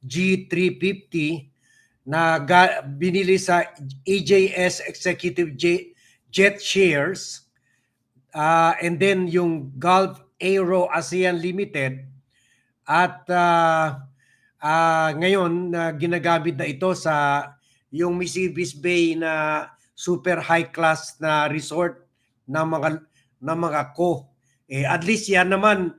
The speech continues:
resort nila, Missivis Bay, su-, mga super, super high class lang dyan. Ni ako, hindi ko maka-afford yan, magstay sa Missivis Bay.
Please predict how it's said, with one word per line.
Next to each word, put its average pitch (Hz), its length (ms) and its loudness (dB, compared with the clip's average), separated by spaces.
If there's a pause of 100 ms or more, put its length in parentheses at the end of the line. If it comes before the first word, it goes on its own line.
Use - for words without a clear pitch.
(340)
resort 190 480 2
nila, 196 240 2
Missivis 180 640 -2
Bay, 170 400 2
su-, 185 240 -6 (320)
mga 165 240 -4
super, 202 400 0
super 196 400 0
high 180 240 2
class 180 260 0
lang 202 160 -2
dyan. 139 400 0 (460)
Ni 175 100 0
ako, 180 640 2
hindi 165 220 0
ko 170 100 -2
maka-afford 170 680 -2
yan, 147 480 0 (800)
magstay 185 500 0
sa 180 160 -2
Missivis 180 560 -4
Bay. 139 480 -2